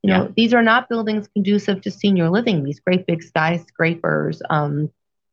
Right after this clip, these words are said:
Speaker 1: massive structures. They're, they're beautiful, they're impressive, but changing the suburban landscape for sure. Tim, you're a lifelong, a longtime New Rochelle resident. You
Speaker 2: Yes,
Speaker 1: grew up here.
Speaker 2: born and raised in New Rochelle.
Speaker 1: What are, what are the differences that you know?
Speaker 2: Oh, I've been driving around downtown,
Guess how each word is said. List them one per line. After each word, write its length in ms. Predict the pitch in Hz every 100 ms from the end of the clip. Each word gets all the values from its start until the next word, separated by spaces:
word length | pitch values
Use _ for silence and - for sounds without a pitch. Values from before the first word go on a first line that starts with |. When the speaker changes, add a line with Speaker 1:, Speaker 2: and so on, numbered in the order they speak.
| -
Speaker 1:
massive 380 | 175 170 165 175
structures. 480 | - - 170 - 165
They're, 320 | 165 - -
they're 260 | - 156 - _ _ _ _ -
beautiful, 400 | 180 196 196 170
they're 180 | 156
impressive, 600 | 156 151 185 196 175 151 151
but 240 | 165 156 156 - _ _
changing 440 | - 226 254 277
the 80 | 208
suburban 520 | 185 180 180 180 170
landscape 600 | 165 165 165 - - 156 -
for 80 |
sure. 360 | 151 - 185 143
Tim, 280 | 147 226 208
you're 140 | 247
a 60 | 269
lifelong, 600 | 185 165 - 156 156 160
a 160 | 170 175
longtime 400 | 202 214 175 160
New 80 |
Rochelle 300 | 156 160 165
resident. 360 | 151 151 143 147
You 80 | -
Speaker 2:
Yes, 120 | 107
Speaker 1:
grew 120 | 160 160
up 160 | 160
here. 160 | - 151
Speaker 2:
born 160 | 170 196
and 80 |
raised 240 | 104 101 -
in 80 | 110
New 60 |
Rochelle. 360 | 110 - 90 - _ _ _ _ -
Speaker 1:
What 280 | 190 214
are, 140 | 320 262
what 200 | 202 240
are 100 | 311
the 100 | 277
differences 540 | 208 208 196 185 170
that 160 | 165 -
you 380 | 160 180 175 185
know? 480 | 175 165 151 147 - -
Speaker 2:
Oh, 220 | 98 92
I've 180 | 92 -
been 100 | 104
driving 360 | 104 98 95
around 340 | 92 90 87 90
downtown, 600 | 87 82 - 85 82